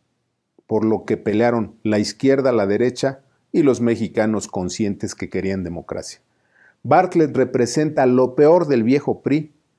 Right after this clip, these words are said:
representa a los priistas rateros, a los priistas ladrones, a los priistas que se han enriquecido. Todo eso representa Manuel Bartlett. Hoy, ¿quién tiene que hacer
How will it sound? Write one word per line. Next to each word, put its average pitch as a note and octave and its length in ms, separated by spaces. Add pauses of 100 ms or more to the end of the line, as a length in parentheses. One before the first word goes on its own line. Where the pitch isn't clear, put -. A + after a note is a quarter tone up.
(200)
representa A2 480
a B2+ 40
los G2+ 140
priistas A#2 440
rateros, A#2 500
a G#2 40
los F2+ 160
priistas G2 420
ladrones, G2 580 (320)
a A2+ 100
los A#2+ 240
priistas C#3+ 680
que G#2+ 140
se B2 140
han C3 120
enriquecido. G#2 880 (160)
Todo F3 180
eso E3 180
representa C3 680 (160)
Manuel G2+ 340
Bartlett. F2+ 460 (600)
Hoy, F#3 380 (800)
¿quién F3+ 380
tiene E3 380
que D#3 140
hacer D3 460